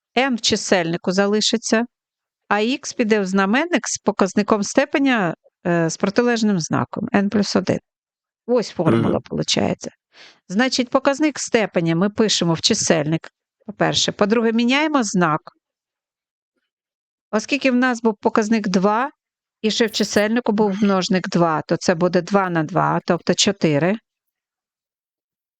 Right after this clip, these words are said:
Speaker 1: А ікс в знаменнику буде в якому тепер степені?
Speaker 2: В третьому.
Speaker 1: В третьому. Ось, отака буде поки-, пох-, похідна.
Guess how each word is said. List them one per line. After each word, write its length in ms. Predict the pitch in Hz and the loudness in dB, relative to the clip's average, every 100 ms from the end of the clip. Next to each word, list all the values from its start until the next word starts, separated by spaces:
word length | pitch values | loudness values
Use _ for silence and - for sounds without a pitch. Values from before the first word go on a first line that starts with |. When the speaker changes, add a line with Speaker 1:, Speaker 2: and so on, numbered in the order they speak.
| - | -4
Speaker 1:
А 120 | 214 | 0
ікс 360 | 220 277 - - | 0 -2 -6 -4
в 40 | |
знаменнику 600 | 269 285 269 254 220 - | 0 2 4 4 0 0
буде 260 | 196 202 208 | 0 2 2
в 60 | 202 | 0
якому 420 | 202 - 254 320 | 0 0 0 0
тепер 300 | 269 226 196 | 0 -2 -2
степені? 640 | - - 151 - 139 156 _ _ _ _ _ _ _ _ _ _ _ _ _ _ _ _ _ _ _ - | -2 -2 0 -2 -4 -4 _ _ _ _ _ _ _ _ _ _ _ _ _ _ _ _ _ _ _ -10
Speaker 2:
В 500 | - 98 98 104 101 | -6 2 4 4 2
третьому. 640 | - - 104 180 - 135 | 0 0 0 0 0 0
Speaker 1:
В 360 | 123 120 _ - | 0 -8 _ -4
третьому. 540 | 240 165 - - - _ _ _ - | -2 -2 -6 -16 -16 _ _ _ -4
Ось, 260 | 226 185 180 | -2 -2 -4
отака 360 | 185 214 202 | -2 0 0
буде 180 | 185 - | 0 -4
поки-, 300 | - - - _ - | -8 -16 -16 _ -8
пох-, 200 | 170 - _ _ _ _ _ | -8 -8 _ _ _ _ _
похідна. 520 | 180 - 170 147 135 | -6 -2 -2 0 -2